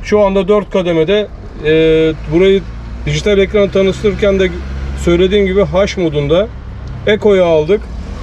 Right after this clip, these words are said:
ve bu şekilde çalışmasını devam ettiriyor. Ama aracı çalıştırmadığınız zaman belirli bir noktadan sonra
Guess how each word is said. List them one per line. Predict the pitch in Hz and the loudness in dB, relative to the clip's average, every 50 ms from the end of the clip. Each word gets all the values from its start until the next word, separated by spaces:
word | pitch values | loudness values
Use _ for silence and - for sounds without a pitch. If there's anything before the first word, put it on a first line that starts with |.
| - - - - - 190 | -10 -8 -8 -6 -2 0
ve | 196 202 | 2 2
bu | 208 226 | 2 0
şekilde | - - 214 175 180 190 175 208 233 254 - - - - - - - - - | 0 0 0 0 0 0 2 2 0 0 -2 -4 -6 -6 -6 -4 -4 -2 0
çalışmasını | 220 220 220 214 202 214 208 185 - 226 226 214 | 2 2 2 2 2 0 0 2 2 2 2 2
devam | 220 220 214 208 208 | 2 2 2 2 2
ettiriyor. | 202 190 - 196 170 156 127 117 - - - - - - - - - - - - - | 2 2 0 2 2 2 2 2 0 -2 -2 -2 -4 -4 -4 -6 -6 -6 -6 -4 -2
Ama | 170 190 226 233 208 | 0 2 2 2 2
aracı | 190 202 214 220 220 226 202 | 2 2 2 0 0 -2 0
çalıştırmadığınız | - 202 196 208 - - - 247 240 233 226 208 196 196 190 180 165 156 | 0 0 0 0 0 -2 -2 0 0 2 2 2 2 2 2 2 2 0
zaman | 165 156 170 190 220 - - - - - - - - - - - | 0 2 2 0 0 -2 -6 -8 -8 -8 -8 -8 -8 -6 -4 -2
belirli | 160 175 185 202 208 220 208 | -2 0 0 0 -2 -2 0
bir | 220 | 0
noktadan | 214 208 196 202 - 196 190 190 190 | 0 0 0 -2 -2 0 0 0 0
sonra | 180 - 180 175 180 202 214 220 220 | 0 0 0 0 2 2 0 -2 -4